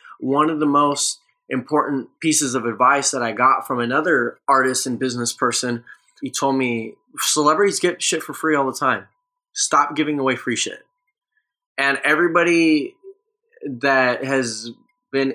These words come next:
instrumental in my career has always said, "Learn to say no." I say no a lot now. You know, a lot of people are like, "Yo, can you, can you do this for me?" And blah, blah, blah. I'm like, "Nah, dude, I can't.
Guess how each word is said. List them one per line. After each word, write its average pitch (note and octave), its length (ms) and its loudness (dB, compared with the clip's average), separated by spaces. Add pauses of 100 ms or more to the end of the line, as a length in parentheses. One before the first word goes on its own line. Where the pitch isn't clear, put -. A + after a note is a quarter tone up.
instrumental C#3 840 -2
in A2+ 180 -2
my A#2 540 2
career B2 480 -2
has A#2 160 -6
always C3 360 0
said, B2 280 -2
"Learn A#2 160 -4
to A#2 80 -4
say A#2+ 260 -4
no." G#2 220 -8 (560)
I C#3+ 160 4
say E3+ 240 2
no B2+ 200 0
a G#2 40 -2
lot G#2 420 0
now. A#2 80 -10 (760)
You B2+ 100 -2
know, B2 160 4
a A2 40 0
lot B2 200 4
of - 80 -4
people C3+ 300 -4
are B2 60 2
like, A2 240 -2
"Yo, A#2+ 240 0
can A#2 180 -8
you, A#2 140 -4
can A#2 180 -12
you G#2+ 60 -8
do A#2 100 -2
this C3 160 0
for C#3 80 -6
me?" B2 100 -2
And A#2 120 -4
blah, A2 100 -6
blah, A2 100 -8
blah. B2+ 300 -2
I'm A#2 80 -6
like, G#2 160 -8
"Nah, A2 400 0
dude, G#2 240 -6
I G2+ 80 -4
can't. A2+ 460 -2